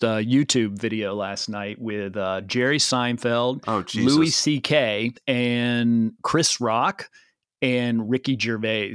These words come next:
Speaker 1: and they were discussing comedy and going real deep on comedy.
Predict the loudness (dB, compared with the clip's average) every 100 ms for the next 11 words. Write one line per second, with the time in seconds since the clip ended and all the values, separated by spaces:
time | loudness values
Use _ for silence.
0 | -6 -4 -2 -2 -2 -4 -4 -4 -2 -2
1 | -2 -4 -6 -8 -10 -16 _ _ -16 -10
2 | -4 -4 -4 -6 -10 -10 -6 -6 -4 -4
3 | -4 -6 -8 -6 -6 -8 -8 -10 -10 -10
4 | -12 -14